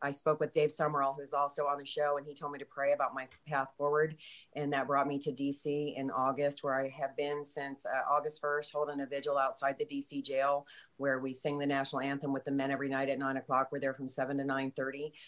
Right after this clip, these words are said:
We attend congressional hearings and, uh, the court, the courtrooms during the day, and then we hold our vigil every night.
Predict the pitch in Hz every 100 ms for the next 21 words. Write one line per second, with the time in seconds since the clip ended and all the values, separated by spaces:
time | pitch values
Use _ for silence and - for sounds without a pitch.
0 | - - 147 151 151 151 151 151 139 139
1 | 139 156 143 143 143 147 147 151 - -
2 | _ _ 143 143 139 135 131 135 - 156
3 | 147 147 - 151 139 - 156 151 151 143
4 | 147 143 139 139 139 143 139 139 135 143
5 | 143 139 139 139 139 131 131 131 131 135